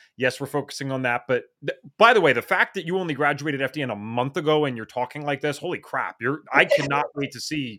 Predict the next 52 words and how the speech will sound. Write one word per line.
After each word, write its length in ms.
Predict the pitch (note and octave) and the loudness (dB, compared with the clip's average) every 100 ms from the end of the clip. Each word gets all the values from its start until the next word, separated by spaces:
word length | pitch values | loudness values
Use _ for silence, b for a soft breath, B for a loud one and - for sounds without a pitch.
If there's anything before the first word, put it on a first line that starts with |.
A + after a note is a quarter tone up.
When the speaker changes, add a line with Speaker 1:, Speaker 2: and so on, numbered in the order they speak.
| - | -6
Speaker 1:
I, 140 | B2 D3+ | 0 0
I'm 80 | C#3 | 2
gonna 160 | D#3 A2+ | -2 -2
follow 260 | E3+ G#3 | 0 0
you. 180 | G#3 G3 | 0 -2
Can't 180 | D#3 E3 | -2 -6
wait 140 | D#3 C3 | -6 -8
to 60 | |
see 140 | - D3 | -8 -4
what 160 | C#3 | -4
you 60 | C3+ | -2
end 120 | C3+ | -4
up 100 | - | -4
doing 240 | C3+ B2+ | -4 -4
with 100 | A2+ | -6
all 100 | A#2 | -6
this 160 | A2 G#2 | -6 -6
stuff. 200 | - G#2+ | -6 -6
This 120 | B2+ | -6
is 160 | C#3 A2+ | -8 -4
really 240 | C3 B2 | -2 -2
exciting. 440 | G2+ - A#2+ F#2+ - B B B B - | -4 -4 -4 -4 -12 B B B B 4
Um, 180 | C#3+ C#3 | 6 6
Speaker 2:
Thank 100 | D3 | 2
Speaker 1:
but 100 | C#3+ | 4
with 140 | G#3 | 4
Speaker 2:
you. 60 | - | 4
Speaker 1:
that 180 | F#3 | 2
said, 240 | - D#3 E3 | 2 0 2
you're 160 | D#3+ D3+ | 2 2
obviously 440 | E3 E3+ - E3 | 0 -4 -8 -6
a 60 | D3 | -4
well-versed 580 | C#3+ D#3+ D3 D#3+ D#3 - | -2 -2 0 -2 -4 -6
health 220 | A#3 - | -10 -6
practitioner. 500 | A2 - G2 - G2+ | -8 -8 -12 -12 -12
It's 140 | G2 | -8
not 180 | C3 - | -10 -10
just 180 | A#2+ - | -14 -12
hair. 240 | G2 G#2 - b b | -8 -8 -10 b b
So 440 | - - D4+ B3 E3+ - _ b _ - | -14 -2 -2 -2 -6 -18 _ b _ -6
if 160 | B3 D#4+ | -2 -2
I 80 | |
could 180 | C#4 F#3+ | -2 -6
give 160 | E3+ D3+ | -6 -4
you 80 | C#3+ | -4
a 60 | |
magic 320 | B2 A#2 A2+ | -4 -4 -8
wand 320 | F2+ D2+ G#2+ _ _ _ _ - | -12 -14 -16 _ _ _ _ -6
and 180 | D#3+ | -4
Carrie 320 | C#3+ G#3 C#4 C#4+ | -4 -4 -4 -4
could 200 | E3+ D3+ | -10 -6
get 180 | F3 | -6